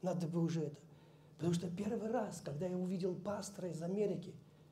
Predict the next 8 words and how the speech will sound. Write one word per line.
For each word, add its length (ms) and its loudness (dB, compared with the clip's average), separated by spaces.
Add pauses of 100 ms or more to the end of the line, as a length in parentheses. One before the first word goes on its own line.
(240)
который 360 -2
в 220 -4
пиджаке 760 0
за 200 -4
пять 320 -2
тысяч 300 -4
баксов 500 -4 (140)
примерно, 340 -8